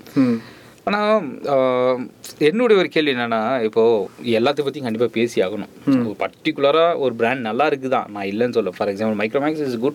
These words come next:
Speaker 2: phone.
Speaker 1: ம்.
Speaker 2: But அது வந்து எப்படி நம்மளால made in India or make in India or something எப்படி நம்மளால சொல்ல முடியும்? Like, இப்போ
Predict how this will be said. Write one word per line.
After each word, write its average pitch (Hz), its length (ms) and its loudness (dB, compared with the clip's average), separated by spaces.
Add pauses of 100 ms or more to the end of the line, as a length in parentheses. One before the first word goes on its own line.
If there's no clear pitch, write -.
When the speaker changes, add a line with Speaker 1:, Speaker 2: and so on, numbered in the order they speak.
Speaker 2:
phone. 123 160 -6 (320)
Speaker 1:
ம். 135 220 2 (640)
Speaker 2:
But 185 180 2
அது 175 200 -2
வந்து 190 460 2 (420)
எப்படி 196 460 2
நம்மளால 180 480 2 (140)
made 165 220 2
in 147 260 -2
India 131 320 2
or 123 100 0 (140)
make 135 240 -2
in 131 180 -2
India 120 340 0
or 117 220 0
something 110 340 -2
எப்படி 107 300 -4
நம்மளால 101 300 -2
சொல்ல 104 220 -4
முடியும்? 98 240 -4
Like, 98 220 -8
இப்போ 117 360 0